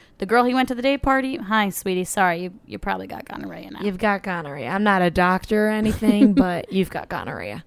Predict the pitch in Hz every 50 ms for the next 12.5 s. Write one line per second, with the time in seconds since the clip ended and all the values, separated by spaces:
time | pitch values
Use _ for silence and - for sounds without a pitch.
0 | _ - 196 190 185 180 156 80 - - - 104 85 80 80 - - - - 117
1 | 104 101 95 - 76 104 - - - - - - - 208 202 196 - - - 196
2 | 196 - - 214 - 226 196 - 208 190 190 190 190 185 185 - - - 190 180
3 | 180 185 185 - 185 185 190 190 202 226 240 247 - - 233 220 202 180 185 196
4 | 202 208 202 185 202 - - 196 185 - - 190 180 - - 202 185 180 180 -
5 | 208 180 - - 220 208 - - 214 - - 196 - - - 220 202 - - 208
6 | 196 - - - - - - - - - 262 254 269 247 247 247 226 - - 214
7 | 196 196 196 190 185 185 190 185 - - 214 196 208 196 190 202 208 220 226 214
8 | - - 202 214 214 208 - 214 196 196 180 190 - - - - 208 190 190 -
9 | - 202 190 180 185 180 190 180 185 - - 185 180 - - _ _ _ - -
10 | 196 185 - - - 185 180 180 180 175 170 175 175 165 - - 170 165 - 180
11 | 175 170 180 180 175 - 214 202 196 196 196 208 214 226 220 - - 220 208 190
12 | 196 196 190 - - - 190 185 190